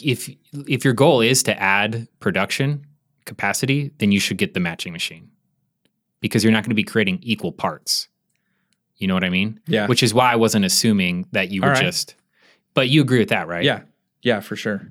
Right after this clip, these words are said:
Speaker 1: Um, if, if your goal is to just create twice as many parts, then yeah, you should get a duplicate machine. But it will come with, like, you'll have to duplicate your tools and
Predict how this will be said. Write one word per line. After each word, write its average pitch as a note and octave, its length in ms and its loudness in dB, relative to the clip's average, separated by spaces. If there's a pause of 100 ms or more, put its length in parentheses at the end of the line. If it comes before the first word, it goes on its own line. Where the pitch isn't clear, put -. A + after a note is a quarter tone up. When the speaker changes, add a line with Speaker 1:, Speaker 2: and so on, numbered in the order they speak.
(140)
Speaker 1:
Um, G2 600 0
if, - 420 -4
if C3 200 -2
your B2+ 200 4
goal B2 260 4
is A2 100 4
to A2 120 -2
just G2+ 460 -2 (140)
create G2+ 440 -2 (480)
twice G2 240 -6
as F2+ 80 -8
many F2+ 160 -4
parts, G2 560 -4 (180)
then F2 160 -8
yeah, F2 160 -4
you G2 140 -2
should G#2+ 160 -6
get G2 100 -2
a F2 60 -4
duplicate - 400 -12
machine. - 380 -14 (800)
But G2 320 -2
it A2+ 80 -2
will G#2 320 2
come G2 320 -2
with, F2+ 220 -4
like, F2+ 200 -12
you'll - 100 -10
have F2+ 100 -12
to F2 80 -10
duplicate - 400 -10
your D#3+ 80 -14
tools B2 560 -2 (720)
and F#2 360 -2